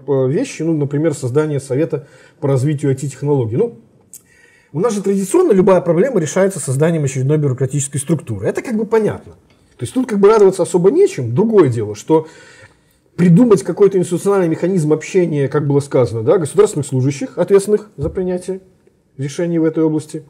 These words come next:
особенно регулятивной и нормативной базы, инвесторов,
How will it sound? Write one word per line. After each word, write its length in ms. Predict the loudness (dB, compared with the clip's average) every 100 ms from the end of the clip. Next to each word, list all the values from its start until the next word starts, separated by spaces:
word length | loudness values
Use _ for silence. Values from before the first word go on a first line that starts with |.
| _ _ -8
особенно 520 | -6 2 2 4 2
регулятивной 580 | 2 2 0 -2 -2 -2
и 40 |
нормативной 460 | -2 -2 -4 -2 0
базы, 320 | 2 2 -2 -10 -20 -20 -20 _ _ _ _ _ _ _ _
инвесторов, 680 | -2 2 2 2 4 4